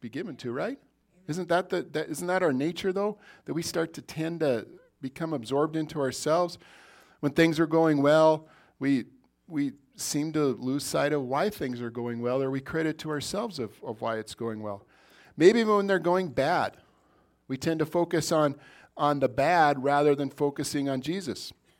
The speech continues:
Now, these last three and a half, four weeks, when I was whining about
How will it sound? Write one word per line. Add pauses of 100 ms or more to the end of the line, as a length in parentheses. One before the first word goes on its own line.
(720)
Now,
these
last (220)
three
and
a
half,
four
weeks,
when
I
was
whining
about